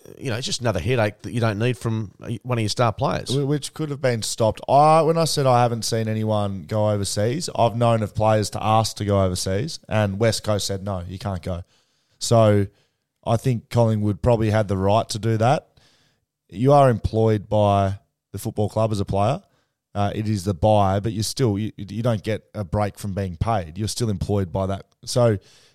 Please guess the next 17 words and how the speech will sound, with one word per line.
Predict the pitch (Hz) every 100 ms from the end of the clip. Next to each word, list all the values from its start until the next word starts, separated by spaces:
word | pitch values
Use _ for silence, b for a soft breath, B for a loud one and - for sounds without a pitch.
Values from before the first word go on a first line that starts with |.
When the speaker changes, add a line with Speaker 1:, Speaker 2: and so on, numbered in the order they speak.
| _
Speaker 2:
in | - 139
any | 135 127
other | 117 113
normal | 113 110 104
workplace, | 107 131 - - - -
when | 131 120
you're | 113
employed, | 98 - 135 98 98
you |
can't | 113 143 131
just | 113
go | 127
and | 107
do | 113 104
whatever | 107 98
you | 87
want. | 104 107 -